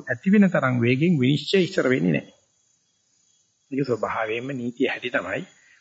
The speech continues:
ඔය කොච්චර කලබලෙන් නඩු දැම්මත් තීන්දුව එනකොට පරම්පරා දෙකක් විතර ගිහිල්ලා. නඩුව ඉදන් නඩුව වලේම නියපොත්තෝ දානවා. අන්න ඒකට හේතුව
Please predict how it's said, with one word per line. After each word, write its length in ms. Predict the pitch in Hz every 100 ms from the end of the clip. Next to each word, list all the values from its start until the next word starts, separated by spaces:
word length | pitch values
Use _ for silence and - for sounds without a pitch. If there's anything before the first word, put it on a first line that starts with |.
| -
ඔය 80 | 120
කොච්චර 340 | 135 127 -
කලබලෙන් 460 | 131 120 117 120 113
නඩු 220 | 110 117
දැම්මත් 400 | 135 117 107 139 - _ _ _ -
තීන්දුව 320 | 127 139 131
එනකොට 360 | 120 127 131 156
පරම්පරා 460 | 147 127 131 127 123
දෙකක් 240 | 117 117
විතර 220 | 117 -
ගිහිල්ලා. 400 | - 101 90 57 _ _ _ _ _ _ _ _ _
නඩුව 260 | - 123 123 117 -
ඉදන් 240 | 147 120 127
නඩුව 240 | 120 127
වලේම 260 | 120 123 135 180 156 -
නියපොත්තෝ 540 | - 117 117 117 110 160
දානවා. 320 | 101 - - _ _ -
අන්න 220 | 135 147
ඒකට 340 | 139 131 135 135
හේතුව 460 | - 135 160 147